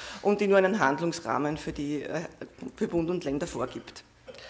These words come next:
Daher existierte zur Zeit unserer Prüfung und existiert immer noch keine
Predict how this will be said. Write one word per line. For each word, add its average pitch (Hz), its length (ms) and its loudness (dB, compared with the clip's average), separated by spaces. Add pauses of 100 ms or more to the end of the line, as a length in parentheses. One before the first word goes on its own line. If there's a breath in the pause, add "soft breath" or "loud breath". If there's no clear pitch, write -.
(400 loud breath)
Daher 202 340 12
existierte 226 560 4
zur 226 140 0
Zeit 180 240 6
unserer 185 240 2
Prüfung 226 500 8
und 190 160 6
existiert 190 540 6
immer 233 240 6
noch 226 340 8
keine 196 500 8